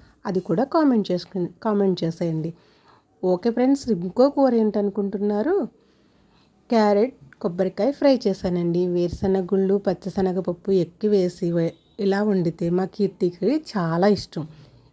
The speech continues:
ఇవాళ స్కూల్, స్కూల్లో లంచ్ బాక్స్లో ఇదే కర్రీ. ఇది కూడా మీకు చాలామందికి వచ్చు,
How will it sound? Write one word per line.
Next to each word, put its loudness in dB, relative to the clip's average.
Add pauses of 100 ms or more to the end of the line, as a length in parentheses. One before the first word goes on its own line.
ఇవాళ 0
స్కూల్, 0 (260)
స్కూల్లో 2
లంచ్ 0
బాక్స్లో -2
ఇదే 0
కర్రీ. -2 (880)
ఇది 2
కూడా 2
మీకు 0
చాలామందికి 0
వచ్చు, -6